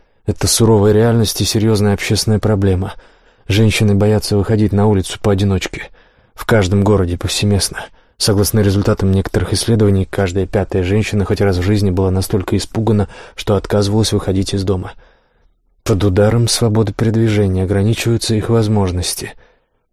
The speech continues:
в отсутствии разгуливающих по улицам серийных насильников. "Мы должны сделать всё, что от нас зависит", — наконец выговорила она и повернулась обратно к Карлосу. "Тебе нужны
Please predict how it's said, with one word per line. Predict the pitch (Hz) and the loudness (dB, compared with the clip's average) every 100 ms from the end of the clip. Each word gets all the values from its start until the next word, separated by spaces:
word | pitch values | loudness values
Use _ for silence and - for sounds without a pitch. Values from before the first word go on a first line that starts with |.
| _ | _
в | 101 | 0
отсутствии | 101 - 113 - | 0 0 -2 2
разгуливающих | 104 104 101 101 95 90 - | 2 4 4 2 2 0 -4
по | - | 0
улицам | 98 98 - | 0 0 -2
серийных | 95 107 98 95 98 | -2 2 2 2 2
насильников. | 104 - 101 90 87 - - - _ _ _ _ _ _ _ _ _ _ _ _ _ | 2 2 0 -2 -4 -8 -10 -18 _ _ _ _ _ _ _ _ _ _ _ _ _
"Мы | 110 101 | 0 2
должны | 104 98 101 | 2 4 2
сделать | 85 98 95 | 2 2 0
всё, | - - | -2 -4
что | 113 - | -4 -2
от | 107 | -2
нас | 107 101 | 0 2
зависит", — | 95 95 90 - - - _ _ _ _ | 2 0 0 -4 -10 -16 _ _ _ _
наконец | 110 - 98 95 | -2 2 2 2
выговорила | 101 95 95 92 98 | 0 2 2 2 0
она | 110 101 | 0 2
и | 98 | 0
повернулась | - 98 98 95 | 0 2 2 2
обратно | 101 98 - 90 | 0 0 -2 -4
к | |
Карлосу. | - 98 90 - - - - _ _ _ _ _ _ _ - | -2 0 0 -4 -8 -12 -20 _ _ _ _ _ _ _ -12
"Тебе | - 90 90 | -4 0 2
нужны | 92 87 101 117 | 2 2 0 0